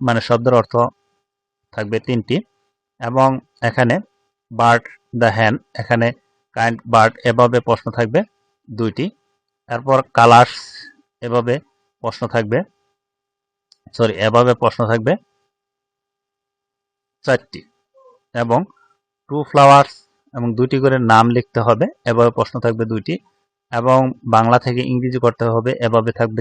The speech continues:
চারটি। এরপর এক্সাম্পল থাকবে দুইটি, শূন্যস্থান থাকবে দুইটি।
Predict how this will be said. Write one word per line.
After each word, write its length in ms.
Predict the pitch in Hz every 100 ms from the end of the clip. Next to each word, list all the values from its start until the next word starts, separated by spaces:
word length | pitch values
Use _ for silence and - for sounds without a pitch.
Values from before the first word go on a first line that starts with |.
| -
চারটি। 420 | 117 107 _ 156 214 _ _ _ _ 131
এরপর 380 | 127 - 135 135 135
এক্সাম্পল 640 | 127 120 131 131 127 120
থাকবে 300 | 110 117 113
দুইটি, 340 | 113 117 104 170 120 _ _ _ -
শূন্যস্থান 500 | 123 123 127 127 117
থাকবে 260 | 120 113 113
দুইটি। 320 | 113 107